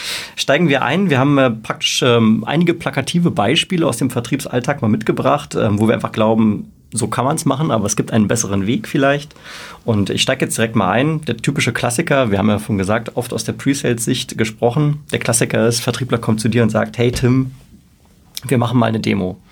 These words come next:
Und dann stellst du, äh, die ersten Fragen und willst mal wissen, okay, um wie viele Lizenzen geht's eigentlich, wie viele User,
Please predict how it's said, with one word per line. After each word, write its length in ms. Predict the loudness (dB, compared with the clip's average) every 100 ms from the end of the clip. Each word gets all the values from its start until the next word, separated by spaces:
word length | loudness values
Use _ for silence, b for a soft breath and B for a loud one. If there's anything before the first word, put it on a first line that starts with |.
| B B B B B _ _ _
Und 180 | 0 2
dann 140 | 2
stellst 260 | 2 0 0
du, 40 |
äh, 440 | -2 -4 -12 -8 0
die 80 |
ersten 240 | 0 2 -2
Fragen 460 | 0 0 0 0
und 100 | 0
willst 140 | 0 0
mal 100 | 0
wissen, 160 | 0
okay, 300 | -2 0 2
um 100 | 2
wie 60 | 2
viele 180 | 2 2
Lizenzen 420 | 0 0 0 2
geht's 200 | 2 2
eigentlich, 280 | 0 0 0
wie 80 | 0
viele 220 | 2 0
User, 540 | 2 2 2 2 0